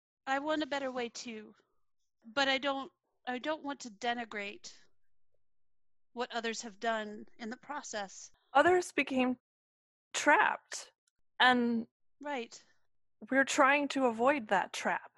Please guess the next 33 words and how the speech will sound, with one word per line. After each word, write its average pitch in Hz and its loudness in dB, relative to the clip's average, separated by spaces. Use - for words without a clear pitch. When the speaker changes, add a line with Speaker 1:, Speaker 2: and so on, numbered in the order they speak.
Speaker 1:
I 254 0
agree 277 2
with 240 -2
you 196 -2
on 208 0
all 240 0
of 180 -2
this. - -8
I 247 -2
suppose 349 -4
I 349 4
have 311 0
a 302 -2
little 277 -8
different 269 -12
view 240 -4
on 233 -2
the 214 -6
world, 190 -6
living 247 -2
in 220 -4
a 214 -6
family 208 -4
that 226 0
doesn't 285 -4
like 165 -8
me, 185 -8
in 214 -6
that 208 -4
I 226 -4
don't, 233 -6
I 208 -12
don't 277 -2